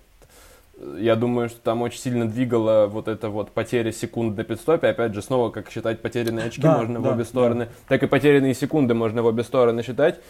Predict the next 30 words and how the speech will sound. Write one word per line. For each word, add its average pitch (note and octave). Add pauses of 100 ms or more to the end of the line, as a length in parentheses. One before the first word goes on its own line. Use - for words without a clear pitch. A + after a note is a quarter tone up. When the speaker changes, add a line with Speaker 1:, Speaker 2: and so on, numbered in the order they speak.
Speaker 2:
Это, C3+
Speaker 1:
Не B2+
Speaker 2:
это, C3+
Speaker 1:
будьте D#3+
Speaker 2:
это, E3
Speaker 1:
так E3+
Speaker 2:
кстати, F3+
это, E3
это, D3+
это D#3+
интересный E3
момент, D3+
да, C#3+
про A#2+
потерянное B2
время C3
на A#2
пидстопе. F3
Я B2
как-то A#2
в G#2+
трансляции B2+
упустил A#2
момент, A#2+
то, B2+
что -
не A#2+
только C#3
у A2+
Макса B2